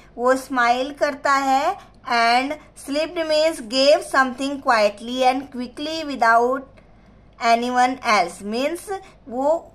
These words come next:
एक छोटा सा स्लाइस देता है, slice of Christmas cake, एक क्रिसमस केक का स्लाइस देता है undernourished boy, undernourished boy में, undernourished means in bad health, जिस, जो कि, अ, जिसकी हेल्थ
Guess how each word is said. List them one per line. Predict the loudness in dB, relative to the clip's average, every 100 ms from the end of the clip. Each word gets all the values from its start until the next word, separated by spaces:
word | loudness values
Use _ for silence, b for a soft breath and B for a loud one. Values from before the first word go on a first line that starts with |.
| -4
एक | -4 -4
छोटा | -8 -6 -2 -2
सा | -2 -8
स्लाइस | -4 0 2 0 -6
देता | -6 -2 0
है, | 2 2 2 -2
slice | -2 -2 -2 -4
of | -4 -4
Christmas | -6 -10 -6 -8 -8
cake, | -10 -8 -8 -10 -14
एक | -12
क्रिसमस | -12 -10 -12 -12
केक | -8 -8 -4
का | -6
स्लाइस | -4 -2 -2 -2 -8
देता | -6 -4 -2
है | -2 0 0 -2 B B B 0
undernourished | 2 4 2 2 0 -2 -8 0
boy, | 2 4 0 -2
undernourished | -2 0 -2 -4 -4 -8 -6 2
boy | 4 4 2
में, | -6 -2
undernourished | -2 0 0 0 0 -2 -6
means | -6 -4 -6 -8 -8 -6
in | -4
bad | 0 2 2
health, | 2 0 -2 -6 -14 B B -14
जिस, | -12
जो | -8 -2 -2
कि, | -4 -6 -4
अ, | -6 -6 -2 2 4 4
जिसकी | 0 -10 -8 0
हेल्थ | 2 2